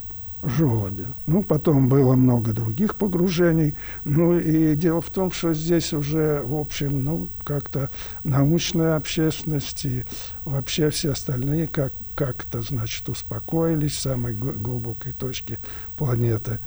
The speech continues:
Достигли, ну, там увидели, конечно, сплошной осадок, что, что такое вот такая впадина. Э, это, значит, вот мешок такой, в, в который падает всё сверху. То есть там, конечно, очень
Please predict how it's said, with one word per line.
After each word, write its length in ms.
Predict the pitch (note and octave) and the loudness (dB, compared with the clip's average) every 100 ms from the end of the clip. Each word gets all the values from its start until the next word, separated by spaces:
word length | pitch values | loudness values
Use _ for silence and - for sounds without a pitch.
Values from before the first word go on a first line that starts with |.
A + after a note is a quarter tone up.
| - - - - | -16 -18 -18 -16
Достигли, 920 | - B2 A2+ - - F3 D#3+ D#3+ D3 C#3+ | -8 -2 0 0 2 4 4 4 4 4
ну, 260 | B2+ E3 | 2 0
там 280 | - B2 A2+ | 0 0 2
увидели, 420 | B2 B2+ B2+ A#2 | 4 4 4 2
конечно, 580 | A#2 B2+ C3 B2+ C3 B2 | 2 2 4 2 0 -2
сплошной 720 | G2+ - - A#2 A2 - A2 G2 | -2 -4 -2 -2 0 0 0 0
осадок, 480 | - D#3+ D#3 C3+ | 0 0 2 -2
что, 440 | - - A#2+ A#2+ A2+ | -4 -6 -6 -6 -10
что 160 | - | -10
такое 520 | C#3 C3 - C3+ D3 - - - - - | -8 -8 -4 -4 -4 -8 -12 -14 -16 -8
вот 160 | C3+ - | -8 -2
такая 440 | C3+ - B2+ A#2+ | -2 0 2 2
впадина. 720 | - - D3 D3 D3 D3+ C3+ C#3+ - - - | -2 -2 2 4 4 4 2 -4 -12 -16 -10
Э, 220 | C3+ A2+ A#2+ | -4 -4 -4
это, 540 | C3+ B2+ C3+ A#2+ A2+ | -6 -4 -4 -4 -4
значит, 500 | G2 C3+ A2 - A2 | -6 -6 -6 -6 -8
вот 160 | A#2 A#2+ - - - - - - | -8 -10 -12 -18 -20 -20 -16 -4
мешок 640 | A#2+ C3 - F3+ E3 E3 | 0 0 0 2 2 2
такой, 380 | - A#2+ A#2+ A2+ | -6 -4 -4 -6
в, 140 | - - | -8 -14
в 200 | - - | -12 -6
который 540 | A#2 - C3 C3+ B2 - - - - - | -6 0 0 2 0 -4 -18 -18 -16 -6
падает 420 | - D3 C3+ C3+ A#2 | 0 2 4 2 0
всё 220 | - C#3+ | 0 0
сверху. 600 | - B2 B2 G2 - - | 0 2 2 0 -6 -12
То 140 | - | -8
есть 240 | G2+ G2+ - | -8 -8 -6
там, 200 | B2+ A#2+ | -6 -4
конечно, 520 | B2+ B2+ B2 - B2 | -4 -4 -4 -4 -4
очень 360 | B2+ B2 - | -4 -6 -8